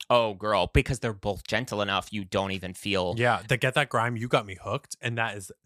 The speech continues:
Speaker 2: the best.
Speaker 1: Which, side note, girl, don't make the mistake I did when I started diving into this world all those years ago. Do your chemical exfoliator before your physical exfoliator. Don't do your physical exfoliator, then your chemical exfoliator.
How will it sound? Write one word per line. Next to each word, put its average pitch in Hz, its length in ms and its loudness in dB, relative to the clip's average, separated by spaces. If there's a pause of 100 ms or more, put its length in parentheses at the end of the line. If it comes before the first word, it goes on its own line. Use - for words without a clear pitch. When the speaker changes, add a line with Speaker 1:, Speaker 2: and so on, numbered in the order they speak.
(240)
Speaker 2:
the 107 100 -4
best. 85 420 -8
Speaker 1:
Which, 127 160 0
side 110 260 4
note, 123 160 2
girl, 139 280 0 (140)
don't 151 200 4
make 151 180 -4
the - 40 -4
mistake 123 340 0
I 110 140 4
did 120 180 -2
when 117 140 -2
I 101 60 -2
started 104 380 0
diving 98 280 -2
into 104 160 -10
this 101 180 -8
world 104 280 -4
all 113 100 0
those 117 180 -4
years 120 220 -6
ago. 127 280 2 (400)
Do 180 120 2
your 196 160 4
chemical 151 400 2
exfoliator 151 520 2
before 107 300 0
your 101 120 0
physical 107 380 -2
exfoliator. 120 600 -2 (120)
Don't 120 200 6
do 139 100 -2
your 117 120 2
physical 113 380 -2
exfoliator, 117 600 0
then 98 140 0
your 90 100 -4
chemical 98 400 -4
exfoliator. 120 500 -2